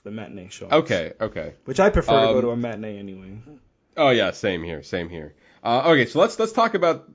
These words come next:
Speaker 2: the, the options that they're providing. There are three different seating price options. The first is standard sightline, described as the seats that are the most common in auditoriums and are available for the traditional cost of a ticket.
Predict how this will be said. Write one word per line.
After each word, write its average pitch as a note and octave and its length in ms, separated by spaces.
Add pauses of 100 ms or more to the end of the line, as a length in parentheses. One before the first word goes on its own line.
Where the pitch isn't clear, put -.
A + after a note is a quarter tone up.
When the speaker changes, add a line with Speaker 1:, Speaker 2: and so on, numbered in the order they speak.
(140)
Speaker 2:
the, B2 140
the B2 200
options A2+ 400
that F#2+ 140
they're F2+ 140
providing. E2 500 (240)
There C#3 180
are C#3+ 60
three G3 300
different E3+ 360
seating C3 320
price F#2+ 300
options. E2+ 480
The F#2+ 100
first C3+ 400
is G#2+ 240
standard B2 440
sightline, G#2+ 580
described G#2+ 640 (280)
as G2+ 280
the G#2 80
seats C#3 440
that A2+ 220
are G#2+ 240
the G2 140
most A2+ 680
common B2+ 460
in A#2 100
auditoriums D3+ 720 (260)
and C3 120
are C#3 160
available B2+ 500
for A#2+ 260
the A2 180
traditional A2 540
cost G2 420
of G2 100
a F#2 40
ticket. F2 440